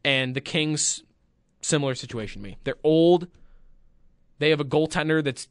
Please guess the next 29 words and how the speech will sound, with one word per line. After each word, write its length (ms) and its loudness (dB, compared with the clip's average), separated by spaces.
to 100 -4
me, 180 2
supremely 560 -2
overrated 540 0
in 80 -6
Jonathan 340 -2
Quick. 340 -4
And 540 -2
now, 520 2
I 100 2
would 140 2
have 80 0
said 200 4
one 140 2
of 140 -4
the, 80 -2
their 280 0
only 200 0
strength 400 0
left 240 2
would 80 2
have 60 0
been 100 0
their 100 2
top 300 0
pair. 180 0
Doughty 420 0
and 100 0
Muzzin 420 0